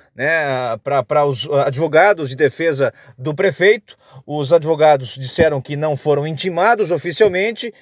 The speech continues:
e acabaram acompanhando apenas via internet, via aplicativo de internet.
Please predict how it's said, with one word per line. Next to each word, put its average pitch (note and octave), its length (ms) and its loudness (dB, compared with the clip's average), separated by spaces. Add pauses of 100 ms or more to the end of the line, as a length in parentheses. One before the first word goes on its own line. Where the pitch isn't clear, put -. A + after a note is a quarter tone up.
(160)
e A#3+ 280 -4
acabaram G3+ 920 2 (260)
acompanhando F3+ 680 -2
apenas E3+ 640 -2 (200)
via F3 380 0
internet, E3+ 760 -2
via D#3+ 420 2
aplicativo F#3 960 -2
de D#3+ 100 -6
internet. D#3+ 680 -2